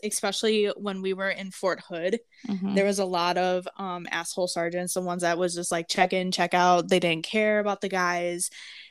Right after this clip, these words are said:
Speaker 1: ran 'em to the ground pretty much." And then he's like, "Then there are these sergeants
Speaker 2: Yeah.
Speaker 1: that actually give a shit,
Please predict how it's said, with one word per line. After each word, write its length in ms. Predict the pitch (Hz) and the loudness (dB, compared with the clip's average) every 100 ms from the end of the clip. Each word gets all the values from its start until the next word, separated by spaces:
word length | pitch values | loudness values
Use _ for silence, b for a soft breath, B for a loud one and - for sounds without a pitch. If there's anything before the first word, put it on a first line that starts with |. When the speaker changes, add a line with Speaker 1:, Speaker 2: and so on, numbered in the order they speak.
| _ | _
Speaker 1:
ran 320 | 190 196 202 | 2 4 4
'em 120 | 202 202 | 2 0
to 120 | 202 | 0
the 80 | 196 | 0
ground 380 | 185 180 180 | 0 -2 -6
pretty 160 | - 180 | -6 -4
much." 340 | 175 165 165 - | -2 -2 -4 -2
And 160 | 202 185 | -2 2
then 220 | 180 180 | 0 0
he's 200 | 196 190 | 0 2
like, 180 | 180 180 | 0 0
"Then 340 | 175 185 185 | 2 2 4
there 140 | 196 190 185 | 2 2 2
are 80 | |
these 340 | 180 175 175 185 | 0 -4 -4 -2
sergeants 920 | - 165 139 - 87 - - - - - | -2 -2 -4 -8 -10 0 4 4 4 4
Speaker 2:
Yeah. 180 | 208 202 | 8 8
Speaker 1:
that 120 | 190 | 8
actually 480 | 190 - 220 196 175 _ - | 6 6 2 2 -4 _ 0
give 260 | 202 190 | 2 2
a 60 | 180 | 0
shit, 420 | - - 151 131 | 0 -2 -4 -6